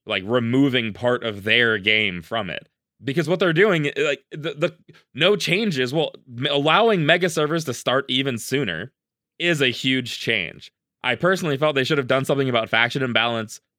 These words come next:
previous to going into T B C. But for them to, their solution to small servers being kill the bigger servers, we've already talked about how Whitemane went from being a, a super healthy server, uh, in Nax. We were about fifty fifty,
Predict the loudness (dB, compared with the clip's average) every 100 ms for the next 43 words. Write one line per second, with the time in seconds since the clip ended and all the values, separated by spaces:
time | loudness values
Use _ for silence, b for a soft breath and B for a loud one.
0 | _ -2 2 2 0 0 0 0 -2 -6
1 | -4 -6 -6 -8 -6 -6 -8 _ _ _
2 | _ _ _ -6 -6 _ _ _ _ -4
3 | 2 2 2 0 0 0 -2 -6 -4 0
4 | 0 2 0 0 -4 -2 -2 -2 0 -2
5 | 0 -2 -2 -2 0 -2 -2 -2 -2 0
6 | 0 0 -2 -2 -4 -4 -8 b b -8
7 | 0 2 2 2 0 0 -2 -2 0 0
8 | 2 2 0 -2 -4 -6 -6 0 0 0
9 | -4 -6 -14 -12 -12 -4 0 0 0 -2
10 | 0 -2 -2 -8 -4 -2 -2 -2 -4 -6
11 | b _ _ -6 -2 -2 0 2 2 0
12 | -4 -12 -4 -2 -2 -2 -4 -4 -6 -4
13 | -4 -4 -10